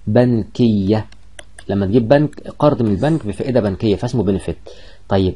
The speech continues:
هو مستر أنت قلت لي benefit بيجي بعدها from، from لو هي فعل بمعنى يستفيد من. طب ما تيجي نختبر، شوف أنت فاهم ولا حافظ كده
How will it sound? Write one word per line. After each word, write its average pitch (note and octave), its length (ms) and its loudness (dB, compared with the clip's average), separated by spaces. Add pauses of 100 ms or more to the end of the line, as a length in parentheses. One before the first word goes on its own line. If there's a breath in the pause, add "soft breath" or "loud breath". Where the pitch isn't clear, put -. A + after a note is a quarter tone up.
هو G#2 160 0
مستر A#2 320 -4
أنت F2+ 140 -4
قلت A#2 200 -2
لي C3+ 240 4
benefit A2+ 120 -4
بيجي A2+ 240 -2
بعدها G2+ 260 -2
from، C#3+ 260 0 (760)
from D3+ 300 2 (260)
لو G2 120 0
هي B2 200 2
فعل F#2+ 320 0
بمعنى A2+ 280 -2
يستفيد F#2+ 360 -4
من. F#2+ 200 0
طب G2 160 -6
ما G2 100 -2
تيجي B2+ 160 2
نختبر، A#2 400 0
شوف A#2 180 -8
أنت G#2+ 160 -6
فاهم G#2+ 260 -2
ولا F2 400 -2
حافظ G#2 320 -6
كده G#2+ 220 0